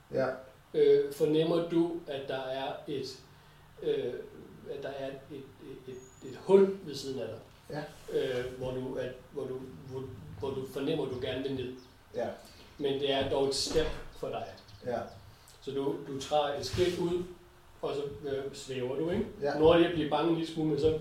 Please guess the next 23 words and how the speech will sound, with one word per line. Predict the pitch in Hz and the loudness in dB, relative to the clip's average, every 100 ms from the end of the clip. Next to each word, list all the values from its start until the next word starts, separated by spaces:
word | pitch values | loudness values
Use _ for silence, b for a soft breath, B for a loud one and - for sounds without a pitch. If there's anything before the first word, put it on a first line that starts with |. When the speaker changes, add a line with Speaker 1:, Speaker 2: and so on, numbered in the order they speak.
| - - | -4 -4
Speaker 2:
fornemmer | 147 147 147 | 2 4 4
du, | 143 | 2
at | |
du | 147 | 0
ikke | 151 170 | 0 0
rigtig | 165 160 | 0 0
falder, | 180 160 135 | 2 0 -2
men | 127 | -4
du | 135 135 B B - | -4 -6 B B -14
svæver. | - 139 131 123 135 123 - - | -10 -2 0 2 0 -4 -10 -6
Speaker 1:
Ja. | 117 - - - - - - - | -6 -6 -12 -20 -20 -20 -20 -4
Speaker 2:
Eller | 151 151 127 | 2 4 2
du | 127 | -2
falder | 147 143 | 0 2
et | 139 | 2
lille | 156 - | 0 -2
stykke, | 135 | -2
og | 131 | -2
så | - | -2
begynder | 131 127 | -4 -2
du | |
at | 120 | -6
svæve. | - 120 | -6 -8